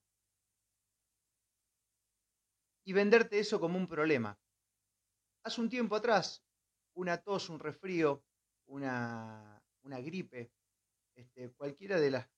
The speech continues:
cuestiones habituales de, mm, de vida, era considerada un, un peligro, un peligro tremendo, un peligro que, que,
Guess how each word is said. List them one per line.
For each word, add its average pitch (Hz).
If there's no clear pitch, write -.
cuestiones 156
habituales 147
de, 127
mm, 113
de 170
vida, 147
era 196
considerada 170
un, 160
un 165
peligro, 147
un 156
peligro 170
tremendo, 156
un 131
peligro 165
que, 127
que, 117